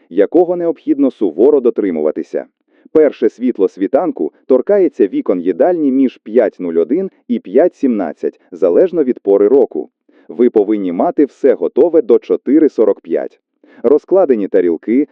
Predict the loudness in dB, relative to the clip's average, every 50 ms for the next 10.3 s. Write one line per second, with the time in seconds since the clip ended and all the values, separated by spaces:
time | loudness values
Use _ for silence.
0 | _ -12 -2 -2 -2 2 2 2 2 2 0 -4 -4 -6 0 0 2 2 2 2
1 | 0 0 -2 -2 -2 -2 2 2 2 4 2 0 -2 -4 _ _ -2 2 2 2
2 | 2 0 -4 -6 -4 -4 -4 -2 -2 -2 -4 -4 -4 -6 -8 -8 -8 -8 -6 -6
3 | -6 -8 -6 -2 -2 0 2 2 0 0 0 -2 -2 0 0 -2 -2 0 2 2
4 | 2 0 0 -4 -6 -6 -10 -14 -16 -18 _ _ _ _ _ _ _ _ _ -2
5 | 0 2 2 2 2 2 2 0 0 -2 -4 -6 -4 -2 0 2 2 2 2 0
6 | -2 0 0 -2 -2 _ -2 -2 -2 -2 0 -4 -4 -4 0 0 0 0 -2 -4
7 | -6 -6 -4 -6 -8 -4 -2 -2 -2 0 0 0 2 2 0 0 -2 _ _ _
8 | -8 -6 -4 -2 0 0 0 0 0 -4 -4 0 2 2 2 2 2 -2 -2 -2
9 | -4 -2 0 -2 0 2 2 2 2 2 0 0 -4 -6 -4 -4 -2 0 2 2
10 | 2 0 -2 -6 -8